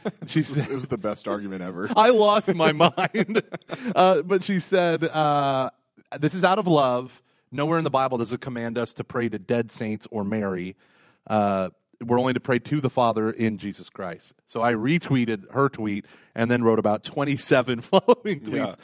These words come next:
Speaker 2: where I combed through every inch of the Bible just showing, like, just because we venerate a saint doesn't mean we denigrate Jesus Christ. Just because we pray to a saint, we're actually asking that saint's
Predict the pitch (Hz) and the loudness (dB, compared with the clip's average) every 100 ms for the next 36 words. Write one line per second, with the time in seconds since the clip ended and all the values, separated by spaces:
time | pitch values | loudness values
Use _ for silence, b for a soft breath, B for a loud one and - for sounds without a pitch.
0 | B B - 214 190 180 - 202 196 190 | B B -2 4 4 4 -2 -4 -4 0
1 | 160 - 180 180 165 160 156 143 123 127 | 0 2 0 0 0 0 0 -2 2 2
2 | 127 120 117 131 - 143 135 127 117 107 | 2 0 -2 -4 0 2 4 2 2 0
3 | - - b b b 123 175 - 247 220 | -4 -14 b b b 2 2 2 2 2
4 | 185 151 135 131 156 170 151 - - - | 2 0 -4 -2 -2 -2 -2 -2 -2 0
5 | 147 226 160 151 139 147 135 135 117 101 | 0 0 2 4 4 0 -2 -2 -2 0
6 | 143 131 123 120 113 107 110 98 - 107 | 2 2 2 0 0 -2 -4 -4 -6 -6
7 | 92 90 156 170 185 165 151 127 127 - | -6 -6 -6 -4 -6 -4 -4 -6 -8 -4
8 | 202 202 - B B B 180 143 165 156 | -2 -2 -6 B B B 0 2 0 2
9 | 147 160 175 165 143 147 143 147 131 120 | 2 2 0 -2 0 0 -2 -4 -4 -4
10 | 143 127 | -4 -4